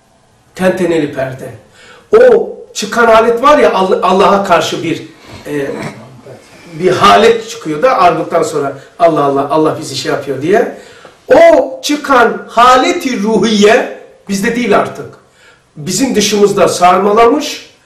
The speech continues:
böyle balon gibi olmuş. Hani var ya sabunu böyle yaparsın da diye yuvarlak yuvarlak baloncuk olur. Ha, onun gibi bizi sarmalamış. O balon ahirettir. İçerisindeki o asıl zerre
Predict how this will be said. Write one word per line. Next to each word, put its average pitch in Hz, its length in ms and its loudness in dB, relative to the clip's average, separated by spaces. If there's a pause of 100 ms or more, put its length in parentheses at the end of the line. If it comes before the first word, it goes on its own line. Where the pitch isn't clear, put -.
(240)
böyle 170 340 2
balon 185 360 4
gibi 247 180 -4
olmuş. 269 360 4 (260)
Hani 247 200 -4
var 294 100 0
ya 262 80 0
sabunu 208 340 2
böyle 208 160 4
yaparsın 196 460 0
da 180 240 -2 (1000)
diye 202 100 6
yuvarlak 190 520 4
yuvarlak 180 320 0
baloncuk 180 380 0
olur. 220 220 0 (240)
Ha, - 60 -10
onun 226 300 2
gibi 180 240 -8
bizi 156 200 -8
sarmalamış. 226 640 0 (220)
O 240 180 4
balon 214 280 4
ahirettir. 185 720 -2 (380)
İçerisindeki 214 1000 -2
o 185 280 -2
asıl 208 440 0
zerre 175 600 0